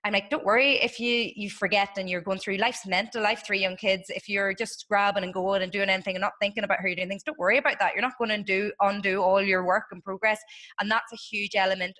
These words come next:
of reducing the fear, because women can work and do the rehab and then decide that they got up the wrong way or did something, and suddenly they have this meltdown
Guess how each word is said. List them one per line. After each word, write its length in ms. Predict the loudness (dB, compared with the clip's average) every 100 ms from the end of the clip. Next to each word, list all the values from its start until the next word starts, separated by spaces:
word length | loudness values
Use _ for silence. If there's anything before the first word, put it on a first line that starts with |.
| -12
of 80 | -12
reducing 420 | -14 -12 -12 -12
the 80 | -16
fear, 340 | -10 -4 -2 -4
because 420 | -6 -6 -6 -6 -18 _ _ _ _
women 220 | 0 0 -2
can 180 | -4 0
work 200 | 0 0 -10
and 100 | -6
do 140 | -6
the 80 | -2
rehab 500 | -2 0 0 2 2
and 140 | 0
then 180 | -2 -2
decide 380 | -4 0 2 0 -2
that 80 | -4
they 80 | -4
got 160 | 0 0
up 140 | 0
the 80 | 0
wrong 180 | 2 4
way 200 | 4 4
or 80 | 2
did 200 | 0 -4
something, 360 | -6 -4 -6
and 100 | -6
suddenly 420 | -4 -6 -4 -6 2
they 360 | 4 4 2 0
have 180 | -4 -2
this 140 | -4 0
meltdown 600 | 0 0 0 0 0